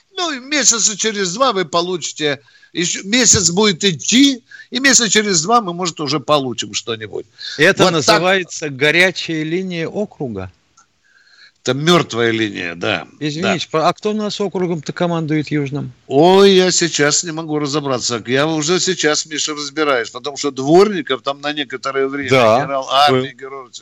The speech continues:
Speaker 1: исчез. Щас мы посмотрим, мы щас посмотрим, потому что там в Рио был долго. Но мы щас
Speaker 2: Да.
Speaker 1: ответим на этот вопрос.
Speaker 2: Очень
Speaker 1: А мы
Speaker 2: интересно.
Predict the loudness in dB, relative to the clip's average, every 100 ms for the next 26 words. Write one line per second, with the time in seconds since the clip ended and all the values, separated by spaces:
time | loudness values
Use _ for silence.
0 | -20 _ -20 -20 -14 -6 -6 -4 0 2
1 | 0 -4 -10 _ _ -2 2 2 0 -6
2 | -2 -2 -2 -4 -8 -8 -10 -8 -4 0
3 | 0 0 -4 -4 -4 -8 -6 -6 -4 -2
4 | -2 0 0 4 6 8 8 6 2 0
5 | 4 4 4 -2 -2 0 2 4 4 4
6 | 4 2 -2 -12 -12 -10 -8 -8 -4 0
7 | 0 0 0 2 2 2 2 2 2 0
8 | -6 -16